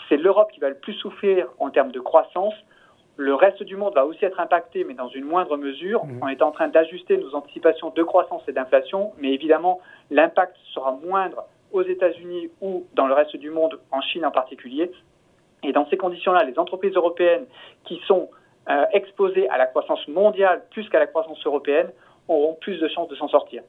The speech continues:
Speaker 2: Bon, voilà, très clair. Merci beaucoup pour ces explications, Henri, d'avoir précisé un petit peu, euh, pour nous comment le contexte actuel macroéconomique pouvait avoir, euh, des, euh, des, des conséquences sur les décisions d'investissement. Merci, Henri.
Speaker 1: Merci à vous tous.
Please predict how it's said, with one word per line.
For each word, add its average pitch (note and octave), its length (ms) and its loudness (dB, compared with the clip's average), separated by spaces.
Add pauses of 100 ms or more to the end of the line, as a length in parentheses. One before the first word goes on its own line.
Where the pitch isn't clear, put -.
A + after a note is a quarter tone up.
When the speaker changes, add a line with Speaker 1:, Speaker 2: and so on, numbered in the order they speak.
(880)
Speaker 2:
Bon, C3+ 160 -6
voilà, D3 240 -2
très G3 220 -4
clair. G3 200 0
Merci C4 360 -4
beaucoup C4 280 -2
pour A#3+ 220 -8
ces G#3+ 180 -6
explications, A3 640 -6
Henri, A3 220 -4
d'avoir G3+ 300 0
précisé A3+ 400 -6
un A3 100 -2
petit G#3 160 -8
peu, A3+ 220 -6 (320)
euh, F#3 80 6
pour G#3+ 180 -6
nous A#3+ 140 -4
comment A3+ 320 -2
le A#3 180 -2
contexte A3+ 560 -6 (220)
actuel A3+ 400 -2
macroéconomique A#3 760 -4
pouvait A3+ 340 -2
avoir, G3+ 460 0 (300)
euh, F3 280 8 (100)
des, A3+ 240 -4
euh, F3+ 140 -2
des, D#3 160 -2 (180)
des E3+ 320 2
conséquences A3+ 520 -2
sur A3+ 300 -6
les F#3 160 2
décisions F3+ 400 -4
d'investissement. F#3 500 -4
Merci, G#3 240 -4
Henri. B3 260 -2 (1000)
Speaker 1:
Merci G#3+ 300 6
à G#3+ 40 0
vous A3+ 120 -10
tous. A#3 220 -6